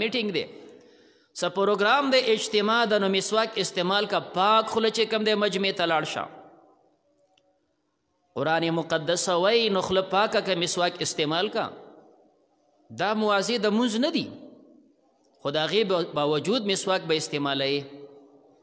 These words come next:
نبی کریم علیه الصلاة والسلام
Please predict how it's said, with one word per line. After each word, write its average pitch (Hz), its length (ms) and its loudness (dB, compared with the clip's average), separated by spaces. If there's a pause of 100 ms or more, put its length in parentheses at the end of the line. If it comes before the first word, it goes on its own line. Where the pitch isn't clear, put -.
(3000)
نبی 170 240 0
کریم 277 300 2
علیه 277 200 2
الصلاة 254 360 2
والسلام 233 680 2